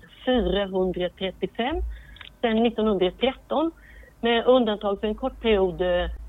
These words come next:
när Alaska och Hawaii hade inkorporerats som delstater. Då var det en kort tid fyrahundratrettiosju, men man drog sedan ner det igen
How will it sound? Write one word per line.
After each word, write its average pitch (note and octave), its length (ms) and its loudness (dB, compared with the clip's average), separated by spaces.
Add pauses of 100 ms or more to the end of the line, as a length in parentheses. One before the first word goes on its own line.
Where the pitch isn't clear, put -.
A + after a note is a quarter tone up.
(100)
när F#3 440 0
Alaska F3+ 580 -4
och F3 100 -6
Hawaii G#3 600 0
hade E3 300 -8
inkorporerats E3+ 800 -4
som E3+ 160 -6
delstater. A3 800 -4 (340)
Då G#3+ 160 2
var E3 220 -4
det E3+ 220 -6
en F3+ 160 -6
kort - 460 -10
tid E3+ 340 -2
fyrahundratrettiosju, F#3 1160 -2 (600)
men G#3+ 300 0
man G#3 260 -2 (500)
drog A3 240 2
sedan G3 560 0
ner G#3+ 260 2
det E3+ 120 2
igen C#3+ 220 -4